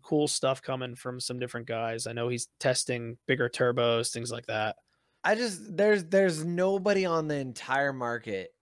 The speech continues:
Speaker 2: for the B nine S four that does a flex fuel kit. It's either
Speaker 1: No.
Speaker 2: ninety-one, ninety-three, <clears throat> or fully eighty-five.
Speaker 1: Well, the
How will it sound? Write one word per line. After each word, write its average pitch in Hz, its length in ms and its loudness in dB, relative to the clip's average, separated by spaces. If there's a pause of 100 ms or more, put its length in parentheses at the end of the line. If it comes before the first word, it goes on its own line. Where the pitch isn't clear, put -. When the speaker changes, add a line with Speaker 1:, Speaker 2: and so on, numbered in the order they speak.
(120)
Speaker 2:
for 135 100 -8
the 123 100 -4
B 120 220 -4
nine 120 240 -4
S 113 180 -6
four 104 300 -12
that 101 140 -12
does 107 180 -8
a 107 40 -16
flex - 500 -8
fuel 101 240 -10
kit. 78 340 -16
It's 127 220 -4
either 139 260 0
Speaker 1:
No. - 140 4 (440)
Speaker 2:
ninety-one, 190 480 4
ninety-three, 170 760 6
<clears throat> - 60 -4
or 131 280 2
fully 147 420 -2
eighty-five. 117 320 -2
Speaker 1:
Well, 190 140 12
the 180 160 6